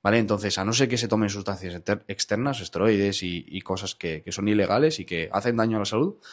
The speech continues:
eh, cuando entrenas el torso se te va a ver atlético, atlética, definida, eh, pero nunca masiva, ni grande, ni nada por eso, así que olvídate de, de ese miedo.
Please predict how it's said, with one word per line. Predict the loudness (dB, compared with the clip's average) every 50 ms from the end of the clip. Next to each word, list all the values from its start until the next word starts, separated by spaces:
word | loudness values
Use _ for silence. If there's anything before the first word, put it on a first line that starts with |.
| -20 -20 -20 -20 _ _ _ _
eh, | -4 -2 0 2 2 2 0 0 -2 -4 -6 -10 _ _ _ _ _ _ -20 -20 -20 _ _ -20 -20 _
cuando | 0 0 0 2 -2
entrenas | -4 0 2 4 4 4 4 2
el | 0 2
torso | 2 2 4 4 4 4 4 2 -2 -8 _
se | -8 -2 0
te | 2
va | 4 6 6
a |
ver | 6 4 2 0 -2 -8
atlético, | -12 -10 -4 0 0 0 0 0 2 4 6 6 6 2 -4 _ _ _ _ -18
atlética, | -16 -4 -2 -2 -2 -2 0 0 0 0
definida, | 0 -2 -4 -4 -4 -2 2 2 4 4 4 2 0 -4 -12 -20 -20 -20 -20 _ _ _ _ _
eh, | -4 -2 0 0 -2 -2 -4 -4
pero | -2 -2 0
nunca | 0 0 0 0 -2 -2
masiva, | -2 -2 -2 -2 0 0 2 0
ni | 0 0
grande, | 2 2 4 4 2 2
ni | 0 0
nada | 0 -2 -2
por | -2 -4 -4
eso, | -6 -6 -8
así | -10 -8
que | -6 -6 -6
olvídate | -6 -4 -4 -4 -4 -4 -4 -6
de, | -6 -6 -6 -8 -8
de | -8 -6
ese | -6 -4 -4 0
miedo. | 4 4 4 4 4